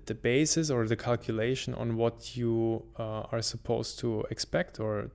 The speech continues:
to receive. Um, but, um,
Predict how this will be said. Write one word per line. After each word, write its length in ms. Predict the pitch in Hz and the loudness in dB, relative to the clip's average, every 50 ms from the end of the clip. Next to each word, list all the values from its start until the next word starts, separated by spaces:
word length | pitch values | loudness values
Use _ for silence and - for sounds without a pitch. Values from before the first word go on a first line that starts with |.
| - - | -14 -6
to 120 | - 120 | -2 0
receive. 500 | 117 113 110 - - 175 202 - - - - - - - - - - - - - - - | 0 2 2 2 2 2 0 0 -4 -12 -20 -20 -20 -18 -18 -16 -16 -18 -18 -20 -6 0
Um, 400 | - 123 120 120 120 120 117 - - - - | 2 4 6 6 4 4 0 -2 -6 0 4
but, 480 | 131 120 120 120 120 120 117 - - - - - - | 6 8 8 8 8 6 4 2 -6 -8 -8 -6 -4
um, 500 | 123 117 117 117 117 113 110 - 90 | -2 0 0 0 -2 -2 -4 -6 -6